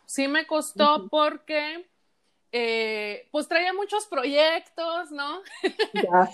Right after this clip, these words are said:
Speaker 1: Voy a
Speaker 2: sé.
Speaker 1: hacer esto, ya voy a arrancar con aquello, y de repente, tómala, vámonos todos a nuestra casa.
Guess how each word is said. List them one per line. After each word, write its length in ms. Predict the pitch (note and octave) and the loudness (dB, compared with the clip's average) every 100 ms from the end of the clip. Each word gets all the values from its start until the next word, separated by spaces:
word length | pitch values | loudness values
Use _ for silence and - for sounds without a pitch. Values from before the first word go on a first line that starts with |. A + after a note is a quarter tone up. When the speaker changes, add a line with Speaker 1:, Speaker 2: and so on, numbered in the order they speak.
| - | -8
Speaker 1:
Voy 200 | G#3+ A3+ | 0 2
a 120 | A3 G#3+ | 4 0
Speaker 2:
sé. 80 | |
Speaker 1:
hacer 260 | - G#3 G#3 | -4 -6 -4
esto, 460 | A#3 D4 E4+ - D#4 | -4 -6 -8 -6 -2
ya 140 | C#4 | 0
voy 160 | B3 B3+ | 0 -2
a 40 | |
arrancar 440 | A#3+ A3+ A3 A3+ | -4 -10 -6 -8
con 180 | - A3 | -8 -8
aquello, 680 | G3 F3+ _ C4+ D#4+ E4 E4 | -8 -10 _ 0 0 0 -2
y 20 | E4+ | -2
de 80 | |
repente, 500 | B3+ A#3 C4+ C4 D#4 | -2 -2 -2 -4 -6
tómala, 520 | - C4+ B3+ A3+ G3+ G3+ | -4 -4 -2 -4 -4 -6
vámonos 420 | A#3 C#4+ D#4+ - | -6 -8 -10 -4
todos 280 | C4+ C#4 D4+ | -4 -2 -6
a 60 | |
nuestra 400 | D4+ D4+ - A3 | -6 -6 -2 -4
casa. 500 | - B3 B3 C#4+ D#4 | 2 2 2 0 0